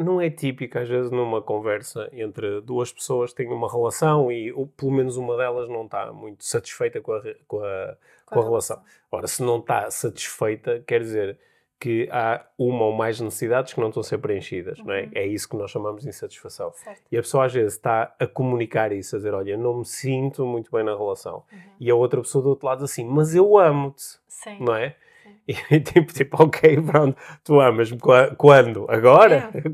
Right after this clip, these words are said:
Speaker 1: Quando? Quando é que me amas? Pronto. Ok, há momentos em que tu me amas. Ótimo. Ah, pronto, até posso ficar um... isso pode-me fazer sentir um bocadinho especial. Mas para eu sentir a minha necessidade de ser amado realmente preenchida, o que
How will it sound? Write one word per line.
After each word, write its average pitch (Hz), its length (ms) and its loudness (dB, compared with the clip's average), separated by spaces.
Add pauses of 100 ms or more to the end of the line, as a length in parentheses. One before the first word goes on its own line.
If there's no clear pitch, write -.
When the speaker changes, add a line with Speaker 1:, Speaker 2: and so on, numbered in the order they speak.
Speaker 1:
Quando? 139 300 6
Quando 190 220 6
é 175 60 6
que 151 120 -6
me 160 140 4
amas? 110 240 -6
Pronto. 127 320 0 (280)
Ok, 113 360 2
há 139 120 10
momentos 175 460 6
em 170 80 4
que 156 80 -4
tu 170 80 -2
me 127 160 2
amas. 98 300 -6
Ótimo. 127 600 4
Ah, - 240 2
pronto, - 380 -2
até 127 320 0
posso 135 340 -2 (240)
ficar 147 360 2
um... 147 160 -2
isso 151 200 -4
pode-me 147 300 2
fazer 151 260 0
sentir 156 320 -2
um 160 40 0
bocadinho 156 280 0
especial. 113 520 -2 (260)
Mas 123 160 -4
para 143 220 -2
eu 185 240 2
sentir 156 840 0
a 117 60 4
minha 120 300 -2
necessidade 110 680 -4 (120)
de 98 300 -8
ser 117 240 0
amado 101 440 -6 (440)
realmente 120 500 0
preenchida, 135 760 -4
o 147 120 -6
que - 100 -16